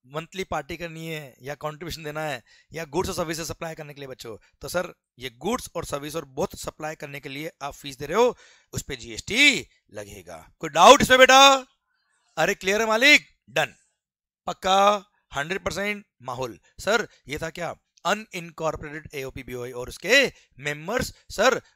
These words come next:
गवर्नमेंट ने, लॉ मेकर, लॉ मेकर्स ने अनइनकॉर्पोरेटेड एओपी बीओआई या ज्वाइंट वेंचर या क्लब, इसके नाम पे एक सर्कुलर दे रखा बेटा, जो मैंने आपको ये पढ़ाया ना सर सब कुछ, जो भी मैंने एग्जांपल दिया, इस पे सर्कुलर था, वो सर्कुलर भी मैंने पूरा पढ़ा दिया आपको बच्चों।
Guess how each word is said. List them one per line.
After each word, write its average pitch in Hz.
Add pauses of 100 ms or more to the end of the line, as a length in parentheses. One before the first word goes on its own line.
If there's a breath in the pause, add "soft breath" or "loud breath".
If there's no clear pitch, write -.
गवर्नमेंट 170
ने, 151 (200)
लॉ 147
मेकर, 190
लॉ 151
मेकर्स 180
ने 151 (280)
अनइनकॉर्पोरेटेड 196
एओपी 175
बीओआई 151 (760)
या 170
ज्वाइंट 185
वेंचर 196
या 190
क्लब, 165 (200)
इसके 160
नाम 202
पे 214
एक 208
सर्कुलर -
दे 180
रखा 160
बेटा, 131
जो 127
मैंने 160
आपको 160
ये 170
पढ़ाया 175
ना 262
सर 262
सब 226
कुछ, 240 (600)
जो 156
भी 190
मैंने 202
एग्जांपल 165
दिया, 170
इस 165
पे -
सर्कुलर 196
था, 220
वो 208
सर्कुलर 165
भी 170
मैंने 156
पूरा 143
पढ़ा 117
दिया 107
आपको -
बच्चों। 80